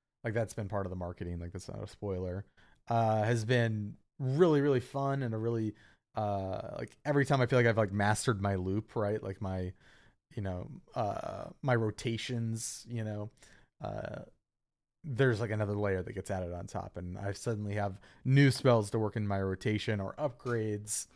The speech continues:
Um, and, but most of all, the, the story is just, like, has really captured me. Um, and, I mean, that's not to say it is, doesn't have its shortcomings, 'cause it, I, I actually think there's, like,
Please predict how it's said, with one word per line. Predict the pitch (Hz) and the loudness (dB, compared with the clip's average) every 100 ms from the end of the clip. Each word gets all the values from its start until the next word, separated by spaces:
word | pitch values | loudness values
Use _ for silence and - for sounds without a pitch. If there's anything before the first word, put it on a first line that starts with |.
| - - - - _ | -20 -20 -20 -20 _
Um, | 113 110 104 104 101 101 - _ _ | 0 2 2 2 -2 -6 -10 _ _
and, | 123 131 123 120 107 - 123 - | 0 4 4 2 -2 -10 -2 4
but | 160 | 6
most | 147 214 233 | 8 8 6
of | 156 | 4
all, | 151 190 131 | 8 8 8
the, | 120 | 2
the | 117 127 | -2 -4
story | - - - 165 160 127 110 | -4 -4 2 6 6 4 2
is | 104 - | -2 -4
just, | 113 - - | -8 -6 -2
like, | 110 98 - _ _ _ _ _ _ _ _ _ | -2 -2 -10 _ _ _ _ _ _ _ _ _
has | 123 123 110 | 0 2 2
really | 117 143 156 131 | 0 4 6 6
captured | 123 117 113 - 104 87 | 6 4 4 -2 -6 -6
me. | 85 101 123 - - | -10 -10 -14 -12 -4
Um, | 113 110 107 104 104 101 98 _ _ _ _ _ _ _ 151 | -2 0 0 0 -2 -4 -8 _ _ _ _ _ _ _ 2
and, | 151 143 | 6 6
I | |
mean, | 147 147 | 6 8
that's | 143 135 | 6 6
not | 123 | 2
to | 120 | 4
say | 139 110 | 6 6
it | 110 110 107 | 4 0 2
is, | 101 98 - - - _ - - _ - - | 0 0 -4 -8 -10 _ -20 -20 _ -20 -4
doesn't | 120 120 117 | 2 2 4
have | 113 | 2
its | 104 98 | 0 -4
shortcomings, | - 120 - 101 95 | -2 -2 -2 -4 -4
'cause | - 98 | -4 -6
it, | 101 - | -6 -8
I, | 104 110 | -6 -4
I | 107 117 110 | -2 -2 -2
actually | - 123 - 117 | -2 -4 -2 -4
think | 104 | -6
there's, | 104 98 90 | -6 -8 -6
like, | 92 - | -10 -12